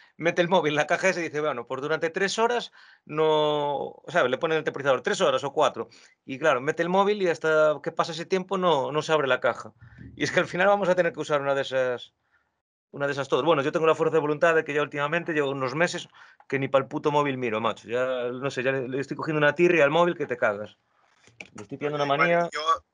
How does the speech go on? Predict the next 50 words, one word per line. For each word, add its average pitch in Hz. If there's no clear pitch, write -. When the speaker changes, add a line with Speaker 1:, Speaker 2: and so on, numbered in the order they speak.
Speaker 2:
encima 151
de 143
todo, 151
eh, 135
soy 147
una 143
persona 135
que 123
me 120
dura 127
un 113
móvil 120
una 110
semana. 110
Se 117
me 113
cae 143
cuarenta 127
veces 123
al 107
día. 131
Y 131
cuando 127
se 127
rompe, 185
en 120
vez 127
de 151
ir 147
corriendo 143
a 135
arreglarlo, 135
porque 127
yo 147
normalmente 151
pido 143
las 131
pantallas 135
o 123
algo 147
y -
las 117
cambio 123
yo 120
mismo, 135
porque 117
tengo 123
todo 123
para -
hacerlo. 127